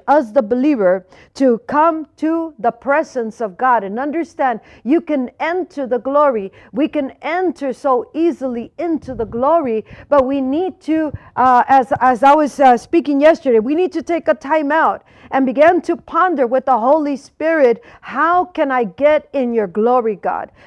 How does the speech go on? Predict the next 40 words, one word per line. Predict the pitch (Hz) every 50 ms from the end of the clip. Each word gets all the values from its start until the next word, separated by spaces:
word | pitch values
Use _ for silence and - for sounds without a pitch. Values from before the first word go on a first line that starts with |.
| _
How | - 277 320 320
can | - 403 370 359
I | 359 330 - -
enter, | - 320 339 349 269 311 285
or | - 269 285
how | 277 254 302 339 359
can | 359 - 339 339 339
I | 339 311
cause | 262 - - 294 339 349 330 311 214
that | 240 269 269 -
this | 269 254 202 196
glory | 196 254 262 285 311 330 311 302 277
realm | 254 254 285 320 311 254 214 208 214 202 - - - _ -
be | 196 277 277 254
evident | 262 294 311 226 269 254 247 233 233 - 262
in | 262 233 226
my | 233 233 240
life, | 214 208 226 269 311 294 240 214 220 214 - _ _ _ - -
not | 233 269 349 392 415 - - -
for | 330 320 240
show, | - - 233 208 214 220 240 247
not | 247 262 302 330 370 370 370 -
for | 320 320
anything | 311 302 294 294 294 - - 262 254 233
else, | 214 180 196 226 262 262 - - - - - - -
not | 269 330 359 330 254
because | 359 - 320 339 302
I | 311 302
want | 302 311 320 311 - 320
to | 320
feel | 247 - 311 330 330 269 - _ - 185
goosebumps | 180 175 240 254 233 196 - - 233 240 262 269 269 - 262
or, | 254 247 233 214 - - - - -
or | - 262 262 240 -
anything | 311 349 359 381 - 339 311 269
else, | 247 233 233 254 233
but | 220 214 294 285 214
because | 277 247 - - 320 302 302 - - -
it | 349 330
is | 311 302 294 208 -